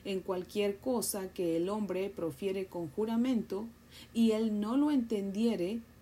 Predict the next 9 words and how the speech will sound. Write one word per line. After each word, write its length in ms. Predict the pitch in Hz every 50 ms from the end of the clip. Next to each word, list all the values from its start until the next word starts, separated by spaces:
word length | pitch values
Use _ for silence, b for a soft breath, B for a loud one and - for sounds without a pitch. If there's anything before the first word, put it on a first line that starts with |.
| - - B B B
si 220 | B - 226 226 220
después 580 | 226 208 202 - - - 226 247 302 311 -
lo 120 | 320 311 285
entiende, 720 | 262 226 226 - 226 226 214 202 196 180 185 180 185 190 - - -
será 360 | - - 196 180 170 160 156 - -
culpable 720 | 233 226 220 - - - 180 175 170 175 180 185 202 202 - -
por 180 | 214 196 190 185
cualquier 600 | - - 185 170 165 - - - 185 180 170 175
cosa 500 | - - 175 170 165 160 - 175 170